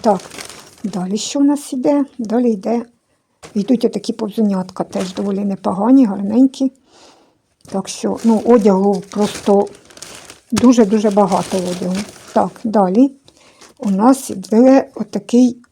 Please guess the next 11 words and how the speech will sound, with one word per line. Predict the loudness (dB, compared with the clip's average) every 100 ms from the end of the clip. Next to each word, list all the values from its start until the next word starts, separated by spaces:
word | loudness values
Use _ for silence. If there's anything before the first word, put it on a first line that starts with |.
| _ -20
шикарний | -12 -12 -8 -4 2 4 4 0 _ _ _ _ _ _ _ _
сліп. | -16 -6 -2 -2 -4 -20 _ _ _ _ _ -20 -20 -8
Ну, | 2
він | 2
доволі | 2 0 -2
простенький, | -2 -4 2 4 4 2 -6 -6 _ _ _ _ _ -8
але | -4 0 0 0 -6 -8
він | -2 0
є. | -2 -8 -12 _ _ _ -20 _
Так, | -6 -6 -12 -18 -14 -14 -14 -20 -14 -10 -10 -10 -8
далі | -6 -4 -4 0 0